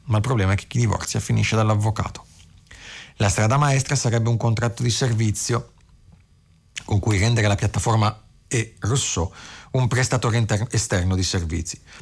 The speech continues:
per ridurre il peso politico di Casaleggio, ma non solo.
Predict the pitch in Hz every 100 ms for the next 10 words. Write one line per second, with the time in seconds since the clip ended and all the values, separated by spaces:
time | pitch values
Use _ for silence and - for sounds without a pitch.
0 | - - 87 90 123 110 98 104 104 113
1 | 123 131 120 120 156 139 85 92 95 95
2 | 98 - 87 82